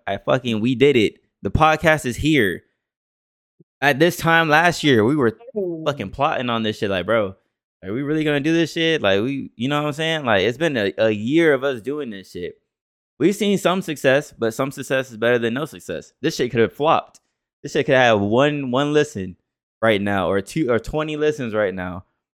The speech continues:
Bitch, we got, like, damn near fifteen hundred au-, uh, audio total listens from the first episode till now. The fucking YouTube,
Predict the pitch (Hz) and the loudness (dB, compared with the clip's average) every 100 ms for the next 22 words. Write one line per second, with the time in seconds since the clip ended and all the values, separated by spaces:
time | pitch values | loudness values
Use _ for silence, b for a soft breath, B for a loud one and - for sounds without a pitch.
0 | _ _ _ _ - 175 180 175 156 127 | _ _ _ _ -4 -2 2 2 4 4
1 | 110 - 98 120 143 135 120 151 151 156 | 2 -2 -4 -2 2 0 2 0 0 -4
2 | 139 147 139 131 127 _ _ _ - 135 | 0 2 4 2 2 _ _ _ 0 2
3 | 139 117 120 113 104 - 123 139 139 139 | 4 4 6 6 4 4 2 4 4 2
4 | - 135 139 131 131 127 127 120 117 104 | 2 2 4 4 2 0 -4 -4 -4 -4
5 | 98 131 131 - 120 120 123 110 - 113 | -2 0 0 0 -4 -2 -2 -4 -6 -12
6 | 101 95 90 110 _ _ _ _ _ _ | -10 -10 -12 -16 _ _ _ _ _ _
7 | _ _ - 107 98 131 135 131 110 120 | _ _ -4 -4 0 0 2 0 2 0
8 | 151 - 147 | 0 0 0